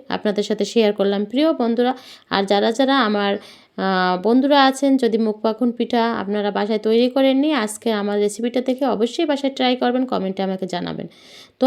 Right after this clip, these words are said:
আমি এক কাপ পরিমাণ ডাল নিলাম। ডাল ভালোভাবে প্যানে একটু ভালোভাবে ভেজে নিব। ডালে যে মুগ, মুগ ডালের যে কাঁচা স্মেলটা থাকে, এটা দূর করার জন্য আমি ডাল ভালোভাবে ভেজে নিচ্ছি। একটু কালারটা চেঞ্জ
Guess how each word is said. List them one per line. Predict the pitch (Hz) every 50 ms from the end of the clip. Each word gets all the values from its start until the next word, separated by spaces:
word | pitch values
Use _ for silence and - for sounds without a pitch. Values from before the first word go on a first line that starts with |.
| 262 247
আমি | 233 113 202 269 311 339
এক | - 226 226 -
কাপ | - 240 247
পরিমাণ | 247 247 240 247 247 247
ডাল | 226 214 208 208 214
নিলাম। | 220 226 226 226 247 269 277
ডাল | 254 226 208 208 202
ভালোভাবে | 208 208 208 214 214 214 208 220 220
প্যানে | 214 214 202 202 214 226 269 330 - - - - _ _
একটু | - 208 208 - - 254
ভালোভাবে | 226 214 220 208 208 196 202 208 220
ভেজে | 190 214 226 - - 214
নিব। | 220 214 214 247 277 302 311 302 262 - 196
ডালে | 190 214 202 202 202 220 226
যে | 202 214 226 240 240
মুগ, | 240 220 214 214 - - _ - - - _ _ -
মুগ | 214 247 247 233
ডালের | 247 277 269 269 277
যে | - - 262
কাঁচা | 254 226 202 202 - 247 247 226
স্মেলটা | 208 - - 233 233 233 254 262
থাকে, | - - 233 220 254 247
এটা | 226 226 233
দূর | 208 214 214 208
করার | 214 220 214 214 208
জন্য | 208 233 240 254 302
আমি | 339 330 330 330
ডাল | 240 202 190 190 196
ভালোভাবে | 196 214 202 202 202 208 214 214 262 330 370 - - - _ _ _
ভেজে | - 247 269 254 294 277
নিচ্ছি। | 254 214 - - - - - -
একটু | 220 - - 277
কালারটা | 277 247 233 226 226 226 - 277
চেঞ্জ | 277 - 247 226 226